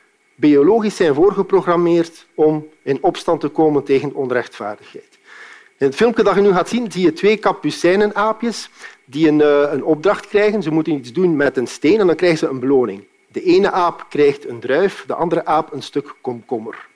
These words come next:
En dan moeten we eens goed kijken wat er gebeurt. Dus de aap die de komkommer krijgt,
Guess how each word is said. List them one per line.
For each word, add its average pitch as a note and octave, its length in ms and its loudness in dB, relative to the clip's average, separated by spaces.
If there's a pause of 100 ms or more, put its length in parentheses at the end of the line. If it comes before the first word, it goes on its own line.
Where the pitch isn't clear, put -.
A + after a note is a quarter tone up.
(520)
En A#2 80 -12
dan C3+ 80 0
moeten F3+ 200 0
we C#3 40 2
eens - 100 -8
goed A3 140 -8
kijken F#3 300 0
wat D#3 160 0
er - 60 -8
gebeurt. G#2+ 380 -14 (340)
Dus A#2+ 100 -10
de C3 120 -2
aap A3+ 240 0
die G3 100 4
de D#3+ 80 4
komkommer D#3+ 480 2
krijgt, A3+ 580 -2